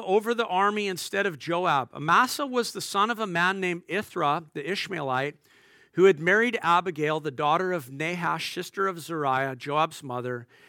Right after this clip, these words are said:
And Israel and Absalom encamped in the land of Gilead." So you have this man leading Absalom's army by the name of Amasa.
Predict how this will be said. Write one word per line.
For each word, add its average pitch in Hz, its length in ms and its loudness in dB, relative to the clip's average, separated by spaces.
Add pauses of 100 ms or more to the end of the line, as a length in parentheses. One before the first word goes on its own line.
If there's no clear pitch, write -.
(180)
And 156 160 -4
Israel 269 580 0
and 226 200 -4
Absalom 156 760 -2
encamped 156 800 -4
in 151 180 -4
the 170 120 -6
land 131 400 -4 (100)
of 117 180 -10
Gilead." 107 540 -6 (1080)
So 185 440 0 (640)
you 165 120 2
have 254 100 2
this 320 260 0
man 240 460 2
leading 233 400 0
Absalom's 208 880 0
army 185 340 2
by 170 220 2
the 156 140 -4
name 170 560 -2
of 147 360 -2
Amasa. 156 800 0